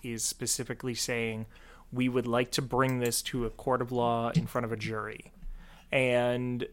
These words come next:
so a lot of these, these are allegations, these are absolutely, but, like, so much of it is, "Let us bring this," and I, I don't know if when they are able to do that in front of a court of law, in front of a jury,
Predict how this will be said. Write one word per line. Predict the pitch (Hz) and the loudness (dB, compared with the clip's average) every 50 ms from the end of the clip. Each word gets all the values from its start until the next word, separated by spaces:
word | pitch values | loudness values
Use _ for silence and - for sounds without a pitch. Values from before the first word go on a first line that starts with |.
| - - - | -12 -10 -4
so | - - - - 160 147 147 143 139 | 0 2 6 8 10 10 12 10 10
a | |
lot | 131 139 147 151 | 10 10 10 10
of | 160 151 | 10 8
these, | 156 143 135 135 147 | 6 4 4 2 0
these | 147 151 151 156 | 2 6 8 10
are | 165 170 170 165 | 12 12 12 12
allegations, | 160 156 156 151 139 135 127 120 - - 131 127 127 127 123 120 120 | 10 10 8 6 6 4 2 2 0 -2 -2 -2 -2 -2 -2 -2 0
these | 131 131 120 | 0 2 2
are | 123 120 117 117 117 110 - - - | 2 2 2 2 0 -2 -4 -4 -2
absolutely, | 127 120 120 - 120 127 123 123 123 | -2 -2 -2 -2 0 0 2 2 0
but, | 113 - 135 123 - | 2 2 0 0 2
like, | 131 127 120 117 - - - - - - - - - - - | 2 0 0 0 -2 -8 -16 -20 -20 -20 -20 -20 -20 -12 -8
so | - - 165 | 2 4 6
much | 151 151 143 - | 6 6 4 4
of | 151 147 | 4 4
it | 139 120 | 4 4
is, | 135 131 135 131 127 123 120 - - - - - - - - - - - - - - - - - - - - - - - | 4 4 4 4 4 2 0 -2 -4 -6 -12 -20 -20 -20 -20 -20 -20 -20 -20 -20 -20 -20 -20 -20 -20 -20 -20 -20 -14 -8
"Let | - 147 135 139 147 151 151 | -4 0 4 6 8 10 10
us | 147 147 139 - - | 8 8 6 4 2
bring | 165 147 131 - 131 131 151 147 147 143 | 0 -4 -4 -2 4 6 6 6 6 6
this," | 131 135 127 - | 6 4 4 4
and | - - 143 143 147 143 - | 4 4 6 6 4 4 6
I, | 131 131 156 160 - - | 6 8 8 8 8 8
I | 123 131 | 8 8
don't | 151 160 156 | 10 8 8
know | 151 151 151 151 | 10 10 12 12
if | 147 156 151 - - - - - - - | 12 10 8 4 -2 -10 -10 -12 -12 -12
when | - 156 131 120 127 127 131 139 135 | -8 -8 -4 0 2 2 4 4 6
they | 131 127 131 | 6 6 6
are | 127 127 127 | 6 4 4
able | 127 120 131 127 123 | 2 2 0 -4 -4
to | - 139 | -4 -4
do | 120 127 127 120 | -2 0 0 0
that | 123 117 117 | 0 -2 -2
in | 117 | -4
front | 113 - 131 120 | -4 -4 -4 -4
of | 113 | -4
a | 113 | -2
court | - - 123 127 | 0 0 0 2
of | 131 | 4
law, | 175 196 196 190 | 6 6 6 6
in | 180 165 | 6 4
front | - 139 127 | 2 2 2
of | 120 127 | 2 2
a | |
jury, | 147 185 202 202 190 185 180 175 | 4 4 6 6 6 6 4 2